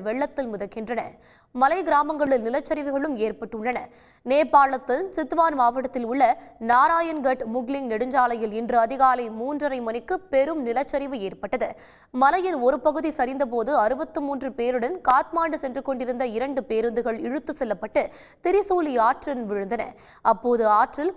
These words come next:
கரை புரண்டு ஓடிக்கொண்டிருந்த வெள்ளம் பயணிகள் அனைவரையும் அடித்துச் சென்று விட்டது. இதில் இந்திய ஆன்மீக பயணிகள் ஏழு பேர் பயணித்ததாக தகவல்கள் கூறுகின்றன. காட்டாற்று வெள்ளத்தில் அடித்துச் செல்லப்பட்ட பயணிகளை தேடும் பணிகள் தீவிரப்படுத்தப்பட்டுள்ளன.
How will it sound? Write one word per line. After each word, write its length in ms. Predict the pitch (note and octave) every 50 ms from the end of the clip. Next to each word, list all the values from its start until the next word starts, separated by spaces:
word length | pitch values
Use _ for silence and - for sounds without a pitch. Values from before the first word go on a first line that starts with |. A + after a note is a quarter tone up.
| -
கரை 180 | C4 A#3+ C4+ D4 B3+ -
புரண்டு 260 | D4+ D#4 F4 E4+ E4+ C4+ B3+
ஓடிக்கொண்டிருந்த 600 | B3+ C4 C#4 - C#4+ C#4 B3+ C4+ C4 C4 B3 A#3 G#3 G#3
வெள்ளம் 280 | G#3+ B3+ C4 B3+ E4 - - - B3+
பயணிகள் 440 | B3 C#4+ E4 E4+ F4+ E4+ D4+ C#4+ G#3+ - G#3+
அனைவரையும் 560 | A3 C4 D4+ D#4 D4 D4+ C#4 B3+ A3+ A3 G#3 - - G#3
அடித்துச் 360 | A3+ C4+ D4+ - E4 - -
சென்று 200 | A#3 G3+ F#3 G3 F3+
விட்டது. 260 | G3+ - A#3+ B3 - - - - - - - _ _ - C4
இதில் 220 | C#4 D4 D4 C4 A#3+ B3 C#4
இந்திய 260 | D4 D4 D#4+ C#4 D4 C4+ A#3 A3+
ஆன்மீக 340 | B3 C4+ C#4 C#4+ C#4 B3+ C4 - A#3
பயணிகள் 400 | A#3+ B3 B3+ B3+ B3 B3+ A#3+ A3 G#3+ A3 A#3+
ஏழு 180 | C4 C#4+ D#4 C4
பேர் 280 | - B3 C4 D#4 - - -
பயணித்ததாக 640 | A#3+ A#3 B3+ C4 C#4 - C4+ B3 B3 A#3 B3 - D#4+ - -
தகவல்கள் 540 | A#3+ B3 C4+ B3 C4 B3 A#3+ A#3+ A#3 A3+ A#3 A#3+
கூறுகின்றன. 460 | A3 G#3 G#3 G3 G#3 F#3+ B3+ B3+ A3 - - - - - - - _ _ - D4
காட்டாற்று 500 | D4 E4+ F4 F#4+ F#4 F#4 F#4 F#4 F4 C#4+ C#4
வெள்ளத்தில் 380 | C4+ C#4 C#4 - C#4+ C#4 B3 A3
அடித்துச் 200 | A3+ C#4 C#4 E4 C#4 -
செல்லப்பட்ட 340 | D4 C#4 C4+ C4 C4+ C4 C#4 G#3 -
பயணிகளை 440 | A3 A3+ B3 B3 C4 B3 B3+ A#3+ A3+ A3+ A#3 A#3
தேடும் 280 | A3+ B3 C4+ C4 A#3+ B3+
பணிகள் 340 | A#3 A3+ G#3+ A#3 G#3+ G#3 G3+ G3 -
தீவிரப்படுத்தப்பட்டுள்ளன. 960 | C#4+ C#4+ D4 C#4+ C4+ G3+ G#3+ G3+ G3+ A3+ F#3+ G3+ G3+ - G3 G#3+ A3+ A#3+ G#3+